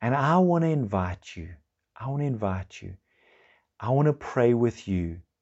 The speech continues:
If you have not put your faith in Jesus,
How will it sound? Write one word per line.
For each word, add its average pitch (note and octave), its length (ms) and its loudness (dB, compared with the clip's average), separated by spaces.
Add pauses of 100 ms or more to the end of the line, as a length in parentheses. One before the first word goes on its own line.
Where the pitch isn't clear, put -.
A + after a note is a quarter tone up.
(960)
If A2 160 -4
you C#3+ 200 4
have B2+ 360 0
not A#2 640 -2 (1120)
put - 360 -2
your G2+ 180 -2
faith G#2 680 -4
in G#2 160 -2
Jesus, G2 640 -6